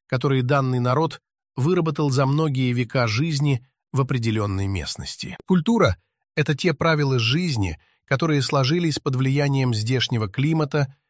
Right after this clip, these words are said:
природных условий, внешнего окружения и прочего, и позволили народу сохраниться. Культура передаёт опыт одних поколений другим через воспитание, то есть она есть всегда и везде.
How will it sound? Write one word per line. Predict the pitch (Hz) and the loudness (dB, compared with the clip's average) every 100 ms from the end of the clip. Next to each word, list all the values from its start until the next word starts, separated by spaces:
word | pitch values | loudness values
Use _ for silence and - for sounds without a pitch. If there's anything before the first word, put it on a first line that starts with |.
| _ | _
природных | - 139 139 127 131 143 | 0 2 2 0 0 -2
условий, | - 117 123 139 139 127 - _ _ - | -4 -2 0 2 2 0 -4 _ _ -4
внешнего | 117 131 123 127 113 | 0 2 0 0 0
окружения | 107 120 110 127 131 127 123 | 0 0 0 2 2 0 0
и | 127 | -4
прочего, | 113 147 165 - 98 73 - _ _ _ | -2 -2 0 -2 -4 -6 -10 _ _ _
и | 180 | -4
позволили | 160 123 101 117 147 135 127 | 0 0 0 0 0 0 0
народу | 104 101 107 104 | 0 0 -2 -2
сохраниться. | 104 - 104 82 67 - - 67 - _ _ _ _ _ _ _ | -4 -4 -2 -2 -6 -8 -10 -10 -16 _ _ _ _ _ _ _
Культура | - 175 165 262 | -2 -2 0 -2
передаёт | 190 180 175 175 180 - | 0 0 2 2 0 -2
опыт | - 156 - | -2 -2 -2
одних | 143 131 151 - | -2 0 -2 -2
поколений | 131 139 143 135 127 | -2 0 2 2 0
другим | 123 131 139 165 | 0 0 0 0
через | 131 127 123 | 0 0 -2
воспитание, | 131 - 131 151 131 82 73 69 - _ _ _ _ | -4 -4 -4 0 0 -2 -6 -10 -16 _ _ _ _
то | 120 | -2
есть | 104 - | -2 0
она | 110 | 0
есть | 113 113 110 - | 0 -2 -4 -6
всегда | - 110 95 95 117 117 - _ _ | -4 -4 -2 0 0 0 -6 _ _
и | 120 | -4
везде. | 107 95 87 90 73 | -2 -4 -6 -8 -10